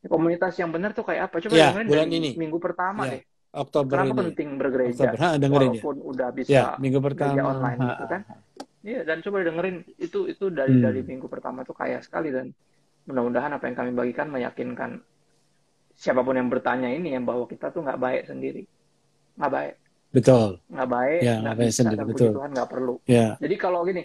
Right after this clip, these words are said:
Speaker 2: Ya,
Speaker 1: kalau akhirnya kamu
Speaker 2: ya.
Speaker 1: memutuskan untuk nggak ke gereja karena orang dalamnya always ngejudge, gini, mendingan pindah gereja gimana? Gitu.
Speaker 2: Iya.
Speaker 1: Karena nggak semua
Speaker 2: <laughs>
Speaker 1: gereja seperti
Speaker 2: Ah.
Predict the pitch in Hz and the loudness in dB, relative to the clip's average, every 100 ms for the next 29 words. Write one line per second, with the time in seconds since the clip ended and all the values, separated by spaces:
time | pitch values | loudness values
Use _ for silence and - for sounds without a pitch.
0 | - - 117 110 185 214 226 240 226 226 | -10 -4 0 0 0 -2 2 4 4 0
1 | 190 226 208 185 170 165 156 156 156 208 | -6 -8 -8 -6 -4 -4 -4 -6 -4 -6
2 | 175 165 156 151 139 143 151 147 - 190 | -6 -4 -6 -6 -6 -6 -6 -8 -8 -8
3 | 165 151 _ 151 160 139 - 143 147 165 | -6 -8 _ -10 -10 -10 -10 -8 -6 -4
4 | 202 190 143 131 143 190 139 123 - _ | -4 -4 0 0 2 0 -2 -6 -10 _
5 | _ _ _ _ _ _ - - - 127 | _ _ _ _ _ _ -20 -16 -6 -2
6 | 120 175 160 131 117 - 156 202 170 139 | 8 8 10 6 2 0 2 4 4 4
7 | 139 165 156 160 190 170 165 151 | 4 2 2 2 0 0 0 6